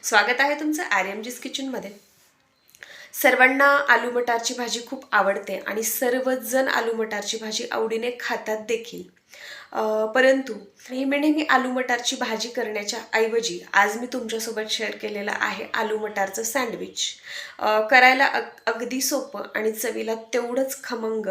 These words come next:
नाश्त्यासाठी तुम्ही बनवू शकता, चहासोबत मस्त, अ, आलू मटारचं सँडविच खाऊ शकता बनवून. त्यामुळं, अ, व्हिडिओ शेवटपर्यंत नक्की पहा. व्हिडिओ आवडला तर व्हिडिओला नक्की लाईक करा, माझ्या चॅनलला सबस्क्राईब करा आणि कमेंट करा. Thank you so much.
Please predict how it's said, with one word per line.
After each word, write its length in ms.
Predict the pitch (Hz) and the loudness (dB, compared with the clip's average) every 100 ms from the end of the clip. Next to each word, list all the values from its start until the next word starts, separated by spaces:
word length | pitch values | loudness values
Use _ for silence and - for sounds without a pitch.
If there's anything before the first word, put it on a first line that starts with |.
| 208 - - - - - | -6 -12 -14 -14 -14 -2
नाश्त्यासाठी 760 | 233 226 - 269 269 285 277 | 4 4 4 -2 -2 -4 -6
तुम्ही 220 | 277 262 269 | -6 -4 -2
बनवू 380 | 240 240 247 | 0 2 0
शकता, 420 | 254 269 262 - 220 | 0 -2 -4 -6 -4
चहासोबत 680 | 240 226 233 247 220 240 233 | -4 -6 -6 -4 -4 -6 -6
मस्त, 480 | 247 247 - - 320 320 - - - | -2 0 -2 -2 -6 -6 -12 -14 -8
अ, 40 | 202 | -2
आलू 380 | 214 - 220 | 0 2 2
मटारचं 380 | 226 220 208 226 | 2 0 -2 -2
सँडविच 540 | 240 233 202 208 - - | -4 -6 -6 -4 -6 -4
खाऊ 260 | 220 220 | -4 -2
शकता 380 | 226 226 - 180 | -2 -6 -10 -8
बनवून. 380 | 180 180 185 220 _ - - - - - | -6 -6 -8 -12 _ -20 -20 -18 -18 2
त्यामुळं, 440 | 226 233 214 196 - - - - | 4 4 2 0 -4 -16 -20 -6
अ, 180 | 202 | -2
व्हिडिओ 240 | 202 240 269 | -2 0 0
शेवटपर्यंत 580 | 262 254 226 247 240 240 | 2 2 0 0 -2 -2
नक्की 320 | 254 240 - 254 | -4 -6 -8 -8
पहा. 340 | - 196 196 | -6 -6 -6
व्हिडिओ 240 | 214 220 - | -4 -4 -2
आवडला 360 | 208 196 208 233 247 | -4 -4 -6 -6 -6
तर 80 | |
व्हिडिओला 320 | 220 214 214 214 | -6 -4 -2 -4
नक्की 300 | 226 254 220 | -6 -6 -4
लाईक 260 | 180 - | -4 -4
करा, 180 | 220 185 | -6 -4
माझ्या 260 | 185 185 190 | -2 -4 -4
चॅनलला 280 | 214 214 226 | -6 -4 -4
सबस्क्राईब 480 | 226 220 - 240 | -6 -4 -4 -4
करा 220 | 247 214 196 | -6 -4 0
आणि 180 | 302 | 0
कमेंट 340 | 311 214 175 180 | -2 -4 -6 -4
करा. 140 | 180 | -6
Thank 220 | 185 226 | -6 -8
you 140 | 262 339 | -6 -6
so 80 | 269 | -6
much. 180 | 254 | -6